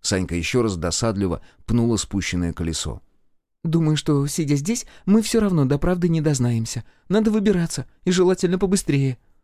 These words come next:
«Ну так пошли», согласилась с оборотнем Мезенцева. «Город вроде бы в той стороне. Думаю, что за час доберёмся до цивилизации, а там, глядишь, и связь появится. Сможем такси вызвать и эвакуатор для твоей ласточки».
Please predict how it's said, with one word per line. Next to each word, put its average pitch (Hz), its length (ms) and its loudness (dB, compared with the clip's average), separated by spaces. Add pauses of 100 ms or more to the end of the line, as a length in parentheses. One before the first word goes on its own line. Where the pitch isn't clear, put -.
(180)
«Ну 208 120 4
так 233 160 -2
пошли», 170 500 0 (200)
согласилась 107 560 0
с - 80 -4
оборотнем 95 420 0
Мезенцева. 78 600 -6 (260)
«Город 233 300 2
вроде 143 240 2
бы 131 320 -2
в - 100 -8
той 190 180 2
стороне. 151 460 0 (340)
Думаю, 190 300 6
что 165 180 2
за 160 160 2
час 190 320 -2
доберёмся 147 540 2
до 123 100 0
цивилизации, 120 640 -2
а 185 40 -4
там, 247 240 0
глядишь, 202 420 0
и 151 40 -4
связь 135 320 -4
появится. 113 500 -4 (360)
Сможем 208 340 4
такси 143 260 0
вызвать 127 380 -2 (180)
и 202 240 2
эвакуатор 147 600 2 (200)
для 147 340 4
твоей 147 340 2
ласточки». 135 560 -4